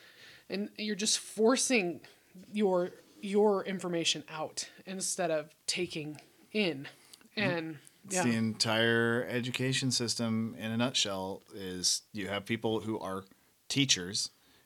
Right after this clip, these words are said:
Speaker 2: and they come in, and their only thing to do is to check a box next to every kid's name and say that I have taught them X, Y, and Z today.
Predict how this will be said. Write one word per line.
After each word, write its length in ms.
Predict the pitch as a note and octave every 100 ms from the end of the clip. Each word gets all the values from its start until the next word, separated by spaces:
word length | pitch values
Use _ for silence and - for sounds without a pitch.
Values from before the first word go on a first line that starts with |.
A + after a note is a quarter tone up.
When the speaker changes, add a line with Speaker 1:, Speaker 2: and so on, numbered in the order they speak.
| -
Speaker 2:
and 140 | F#2+
they 80 | G2+
come 220 | G#2 A#2
in, 200 | G#2+ G#2+
and 240 | - F#2+ F#2+
their 140 | G2 -
only 240 | G#2+ A#2
thing 220 | A#2 A#2+ A#2+
to 60 |
do 340 | A2+ G2 G2 -
is 280 | F#2+ F2+ -
to 180 | - - - _ _ _
check 320 | - A#2+ A2
a 40 | C3
box 420 | A#2 G2+ G2 -
next 220 | G#2+ -
to 100 | F2
every 200 | F#2 G2
kid's 300 | G2+ A2 G2
name 400 | G2 F#2+ F#2 F#2 -
and 220 | F#2+ F#2
say 440 | - - G#2 G2
that 160 | F#2+ F#2 -
I 180 | F#2+
have 240 | F#2 G#2 -
taught 380 | - G2+ F#2+ -
them 360 | G2 F2+ F2+ - _ _ _ -
X, 340 | F#2+ - - -
Y, 400 | F#2+ F2 F2 F2 _
and 180 | F#2+ F2+
Z 400 | F2 G#2+ F#2+ E2+ - - - _
today. 580 | - G#2 G2+ G2 F2+ F2+